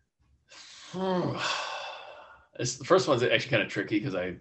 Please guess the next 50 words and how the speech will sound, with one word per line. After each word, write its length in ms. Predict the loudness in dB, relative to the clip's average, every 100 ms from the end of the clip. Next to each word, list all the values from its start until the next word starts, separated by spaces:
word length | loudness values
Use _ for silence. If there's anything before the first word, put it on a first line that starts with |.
| -8
I 40 | -8
literally 600 | -4 -4 -2 -4 -4 -6
have 140 | -10 -8
tried 180 | -6 -6
to 80 |
decarb 500 | -6 -8 -6 -2 -2
my 140 | -4 -4
life. 420 | -4 -6 -10 -20 _ _
Uh, 380 | -8 -6 -6 -8 -14 _ 2
but 140 | 4
I, 260 | 6 2 0 -2
you 100 | -4
know, 140 | -4 -12 _ _ _ _ -20
I'm 80 | -8
from 140 | 0
the 80 | 0
Midwest. 400 | 2 0 -2 -8 -10
I, 40 |
like, 180 | -10 -6
grew 140 | -4
up 80 | -2
with 100 | -4
muscle 300 | -4 -4 -6
cars 420 | -4 -4 -4 -10
and 100 | -14
all 80 | -12
that 220 | -12 -14 -16
kind 140 | -20
of 60 | -16
stuff. 360 | -14 -16 -18 _ -12
Um, 380 | -10 -10 -14 -20 _ -12 -12 -14 _ _ -20 -20 -20 -20 -20 -10 4
yeah, 180 | 6 8
I 80 | 6
think 160 | 4
it 60 | 4
would 160 | 2
be 140 | 2 2
one 180 | 2 2
of 60 |
those 340 | 4 2 2 0
muscle 260 | 0 0
cars 400 | 2 2 2 -2 -6
that 100 | -8
it's 120 | -6
been, 300 | -4 -2 -2
like, 300 | -4 -6 -8
tricked 320 | -8 -6 -2
out 300 | 0 0 -2
with, 240 | -4 -6 -8
like, 180 | -8